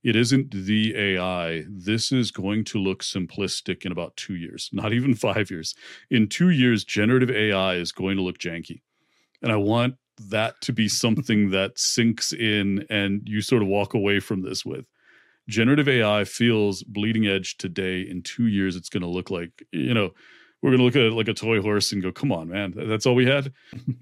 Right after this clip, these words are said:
Speaker 1: And that's the pace of change.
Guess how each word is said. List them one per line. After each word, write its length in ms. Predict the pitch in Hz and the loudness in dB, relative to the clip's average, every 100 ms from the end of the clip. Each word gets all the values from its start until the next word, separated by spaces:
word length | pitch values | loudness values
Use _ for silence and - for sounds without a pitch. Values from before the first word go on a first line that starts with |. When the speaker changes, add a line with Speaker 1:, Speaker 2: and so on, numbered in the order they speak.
| 131 - - - _ - 165 - 127 - | -6 -8 -8 -18 _ -6 -6 -6 -18 -4
Speaker 1:
And 160 | 135 113 | 0 2
that's 300 | 127 139 - | 0 -2 -8
the 100 | 131 | -4
pace 260 | 113 104 | -2 -2
of 80 | 107 | -6
change. 420 | - 98 127 - | -8 -10 -10 -20